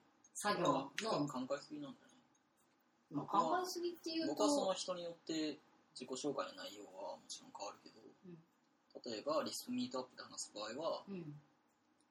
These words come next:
Speaker 2: 僕はプログラマーですね。
Speaker 1: うん。
Speaker 2: で、特にウェブ関連のプログラムをメインで書いてい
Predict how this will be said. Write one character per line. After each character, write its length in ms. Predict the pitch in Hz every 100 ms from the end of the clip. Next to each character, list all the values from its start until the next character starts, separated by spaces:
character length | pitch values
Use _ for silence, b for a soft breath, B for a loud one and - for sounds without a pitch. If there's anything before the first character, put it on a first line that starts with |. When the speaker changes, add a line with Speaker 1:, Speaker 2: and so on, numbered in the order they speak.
| -
Speaker 2:
僕 160 | 117 127
は 60 |
プ 140 | - -
ロ 100 | 101
グ 80 |
ラ 140 | 101 95
マ 140 | 92
ー 40 | -
で 40 | -
す 180 | - - - - _ -
ね。 120 | 143
Speaker 1:
う 100 | -
ん。 20 |
Speaker 2:
で、 100 | 131
特 120 | 127 120
に 60 | 113 - _ _ _
ウ 60 | 98
ェ 80 |
ブ 80 | 107
関 260 | - 117 110
連 80 | - -
の 180 | 143 135 - _ _ _ _
プ 80 | -
ロ 60 | -
グ 80 | -
ラ 80 | -
ム 240 | - -
を 80 | -
メ 80 | -
イ 80 | -
ン 60 |
で 60 | -
書 140 | -
い 40 | -
て 60 |
い 40 | -